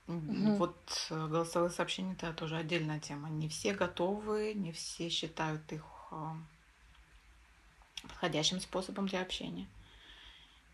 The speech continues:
Speaker 1: И
Speaker 2: Мгм.
Speaker 1: это тоже некоторая проверка, насколько человек, ну, держит дистанцию, насколько он, э, способен, например, медленно сближаться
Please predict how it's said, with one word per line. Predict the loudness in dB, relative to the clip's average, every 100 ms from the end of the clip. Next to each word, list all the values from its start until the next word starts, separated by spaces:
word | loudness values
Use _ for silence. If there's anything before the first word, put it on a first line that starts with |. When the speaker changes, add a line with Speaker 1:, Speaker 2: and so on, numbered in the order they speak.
| -8
Speaker 1:
И | -6 -2 0 0 -2
Speaker 2:
Мгм. | -6 -12 -14 -4
Speaker 1:
это | 0
тоже | 4 6 4
некоторая | 2 0 -2 0 0
проверка, | 2 2 4 2 2 0 0 2
насколько | 0 -4 -4 -4 -2
человек, | -4 -2 -2 -2 -4 -4 -10 -10 -12 -14 -16 -20 -20 -2
ну, | 0
держит | 4 4 2 0
дистанцию, | -6 -4 -4 -4 -8 -10 -10 -8
насколько | -8 -8 -8 -8 -8 -4
он, | -4 -2 -4 -4 -6
э, | -8 -10 -10
способен, | -2 0 2 2 2 2 -2
например, | -2 -2 -4 0
медленно | 0 0 0 0 -4
сближаться | -4 -2 0 -2 -8 -12